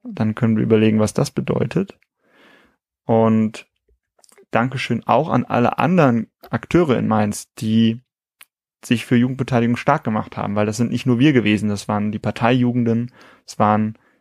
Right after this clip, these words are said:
einige Ehrenamtliche hier im Vorstand, die jetzt schon lange nicht mehr aktiv waren, sind. Das waren Jugendverbände,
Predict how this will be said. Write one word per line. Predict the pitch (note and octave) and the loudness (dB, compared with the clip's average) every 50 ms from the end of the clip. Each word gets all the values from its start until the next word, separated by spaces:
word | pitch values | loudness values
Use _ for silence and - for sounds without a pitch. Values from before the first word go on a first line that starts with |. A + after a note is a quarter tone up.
| _ _ | _ _
einige | _ - A2 A2 A#2+ A#2+ A2+ B2+ - | _ -2 0 2 2 2 2 2 0
Ehrenamtliche | - - - B2+ C#3 C#3 B2+ - - B2 B2+ B2 - - A#2+ A2+ - - A#2+ | 0 0 0 0 2 0 -2 -2 -2 -2 -4 -4 -4 -6 -6 -4 -4 -2 -2
hier | A#2 A2+ G#2+ A#2+ A#2+ | -2 -2 -2 -2 -2
im | A2+ A#2 | -2 -2
Vorstand, | - - C3+ C#3 D3 C#3+ - - B2+ A2+ A2+ A2 - | -2 -2 0 0 0 0 0 0 0 0 0 -2 -2
die | B2 | -2
jetzt | A#2 A2 A2 - | -2 -2 -2 -2
schon | - A#2+ A2 | -2 -2 0
lange | A2+ A#2 B2 A#2+ | 2 2 2 2
nicht | A#2 A2+ - | 0 0 0
mehr | B2 A#2 A#2 | -2 -2 -2
aktiv | A2+ - - D3 D3 C#3+ - - | -4 -6 -6 -6 -6 -6 -4 -4
waren, | B2+ A#2+ B2 B2+ C3+ B2+ _ _ _ _ _ | -4 -2 -2 -4 -8 -12 _ _ _ _ _
sind. | - C3 C#3 D3+ D3 - - _ _ _ _ - - - _ _ _ _ _ _ | 0 0 0 0 -2 -8 -14 _ _ _ _ -20 -20 -20 _ _ _ _ _ _
Das | - A2 G#2+ - - | 0 0 0 0 0
waren | - G#2+ G#2+ G#2+ A2 G#2 G#2+ - | 2 2 2 2 2 -2 -4 -6
Jugendverbände, | - C3 D3+ E3+ D#3 - C3+ A#2 A2+ A#2+ A#2+ B2 A#2 A#2 A#2 A#2 A#2+ | -6 -4 -4 -4 -2 0 0 2 2 0 0 0 0 0 0 -2 -4